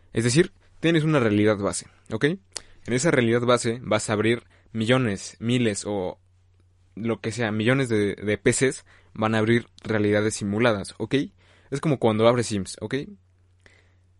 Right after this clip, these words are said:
Entonces, en esta realidad base donde estamos viviendo, supongamos, abres en un millón de computadoras Sims.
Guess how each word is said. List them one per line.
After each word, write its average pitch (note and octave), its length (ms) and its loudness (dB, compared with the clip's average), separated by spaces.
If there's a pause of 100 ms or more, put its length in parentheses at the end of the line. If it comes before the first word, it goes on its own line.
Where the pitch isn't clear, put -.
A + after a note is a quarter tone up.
(320)
Entonces, A2+ 340 -2
en A2+ 140 0
esta D3+ 200 4
realidad A2 400 4
base A#2 280 2
donde G#2 160 -4
estamos A2+ 280 -2
viviendo, G#2 520 -4 (320)
supongamos, G#2+ 800 -4 (1160)
abres A#2+ 480 2 (500)
en B2+ 580 -2
un D3 140 0
millón D3 200 2
de C3+ 80 -2
computadoras A#2+ 720 0
Sims. - 600 -6